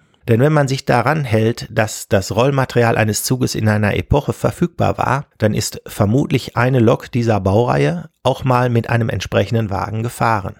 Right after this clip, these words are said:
solange man die Trennung zwischen Personen- und Güterwagen beachtet. Wobei es bis weit in die Epoche vier auf Nebenbahnen auch gemischte Verkehre gab,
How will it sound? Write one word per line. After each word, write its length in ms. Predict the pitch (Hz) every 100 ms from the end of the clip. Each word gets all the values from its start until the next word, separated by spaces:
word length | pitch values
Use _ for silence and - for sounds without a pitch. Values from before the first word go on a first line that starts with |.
| _
solange 400 | 117 113 127 139
man 200 | 131 123
die 100 | 104
Trennung 360 | - 120 135 127
zwischen 300 | 120 - 104
Personen- 460 | 101 90 104 117
und 120 | 101
Güterwagen 640 | - 120 107 85 85 90 95
beachtet. 580 | 113 - - - - - _ _ _ _ _ _ _ -
Wobei 260 | 101 110 104
es 120 | -
bis 260 | 98 -
weit 440 | 95 104 147 - -
in 120 | 113
die 120 | 110 117
Epoche 320 | 120 104 -
vier 300 | - 110 120
auf 140 | 104
Nebenbahnen 720 | 107 113 123 120 120 123 131 -
auch 200 | 117 -
gemischte 420 | 120 107 101 -
Verkehre 500 | - 139 - 107 110
gab, 400 | - 131 165 -